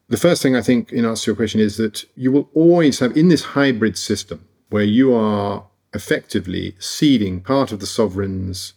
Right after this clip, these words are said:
sovereignty, you're ceding part of its authority, you're saying, "We're going to allow, we're gonna, we're gonna give a franchise to the banking system to produce money. We're gonna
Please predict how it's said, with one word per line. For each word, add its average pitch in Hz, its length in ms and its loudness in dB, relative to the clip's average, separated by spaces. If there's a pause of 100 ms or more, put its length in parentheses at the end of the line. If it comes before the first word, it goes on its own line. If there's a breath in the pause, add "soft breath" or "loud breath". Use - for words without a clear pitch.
(140)
sovereignty, 92 540 -2
you're 92 260 -12
ceding 101 360 -2
part 110 220 -4
of - 80 -12
its - 160 -10
authority, 98 520 -2
you're 92 180 -10
saying, 95 420 -6
"We're 101 140 -4
going 104 180 -4
to 101 120 -6
allow, 104 500 -2
we're 98 100 -6
gonna, 101 360 -8 (540 soft breath)
we're 98 120 -6
gonna 101 160 -2
give 117 160 2
a 110 60 -2
franchise 98 600 -2
to - 100 -6
the 92 100 -4
banking 95 400 -2
system 92 500 -12 (360 soft breath)
to 92 380 0
produce 95 400 -2
money. 87 340 -8 (760 soft breath)
We're 117 160 4
gonna 101 300 -2